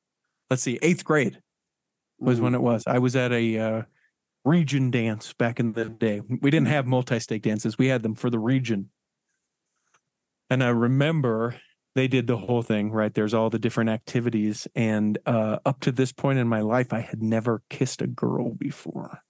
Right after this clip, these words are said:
Speaker 2: Mm.
Speaker 1: And I had, throughout the night, started dancing, um, a lot of the dances with this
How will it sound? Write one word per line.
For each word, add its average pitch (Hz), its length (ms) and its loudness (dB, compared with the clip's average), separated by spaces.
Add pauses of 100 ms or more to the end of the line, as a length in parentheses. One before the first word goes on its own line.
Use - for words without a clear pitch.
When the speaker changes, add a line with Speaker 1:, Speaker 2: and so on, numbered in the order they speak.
Speaker 2:
Mm. 117 1400 2
Speaker 1:
And 117 120 2
I 123 200 2
had, 113 320 0
throughout 131 480 2
the 113 80 0
night, 123 680 0 (200)
started 123 720 0
dancing, 117 800 0
um, 104 540 -4 (880)
a 151 100 2
lot 147 320 2
of 139 160 0
the 147 80 4
dances 143 640 0
with 120 280 0
this 123 680 -2